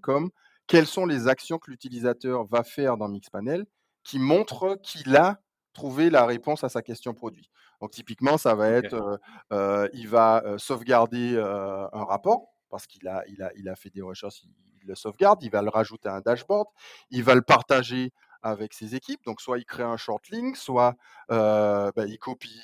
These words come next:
Speaker 1: il copy-paste l'U R L de, de, du rapport. Tout ce genre d'actions-là, en fait, on les a combinées sous un seul,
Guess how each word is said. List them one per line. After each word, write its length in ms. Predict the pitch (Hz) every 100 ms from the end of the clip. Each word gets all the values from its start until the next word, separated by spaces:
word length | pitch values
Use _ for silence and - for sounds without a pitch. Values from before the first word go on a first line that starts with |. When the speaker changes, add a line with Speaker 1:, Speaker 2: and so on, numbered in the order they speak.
| 110
Speaker 1:
il 80 |
copy-paste 520 | - 110 110 120 113 -
l'U 160 | 101
R 140 | 101 110
L 140 | 104
de, 200 | 101 92 95 _ - - _
de, 460 | - 104 98 101 101
du 180 | 98 107
rapport. 420 | 101 - 202 208 - _ _ _ _ _ - _ -
Tout 80 |
ce 160 | 302 196
genre 160 | 160 135
d'actions-là, 480 | 123 - 117 139
en 80 | 208
fait, 200 | 131 151
on 60 | 131
les 160 | 113
a 80 | 113
combinées 480 | 113 151 139 127 156
sous 240 | 156 107
un 140 | 101 98
seul, 400 | - 131 120